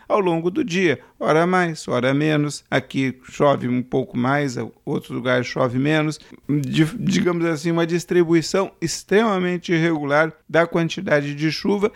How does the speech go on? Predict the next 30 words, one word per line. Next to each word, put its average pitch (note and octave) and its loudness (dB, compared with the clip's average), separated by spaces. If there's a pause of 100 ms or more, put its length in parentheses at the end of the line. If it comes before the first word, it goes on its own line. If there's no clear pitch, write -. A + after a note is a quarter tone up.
(100)
e - 4
até B3+ 2
mesmo A#3 2
da A3 2
ocorrência F#3+ 0
de A#2+ -6
chuva, D#3 0
porque A#2 -4
tem B2 0
muitas B2+ 2
áreas B2+ 0
do C#3 -6
estado C#3+ -2
que - -10
não C#3+ 0
chegam B2+ 0
a A#2+ 0
ter C3 -2
pancadas A#2 0
de A#2+ -2
chuva. - -4 (260)
Vale D#3 0
pra G3+ -2
hoje A3+ 2 (140)
e F3 0
amanhã G#3 2
não G#3+ -2
é G#3 -2
muito G#3 -4
diferente. F#3 -2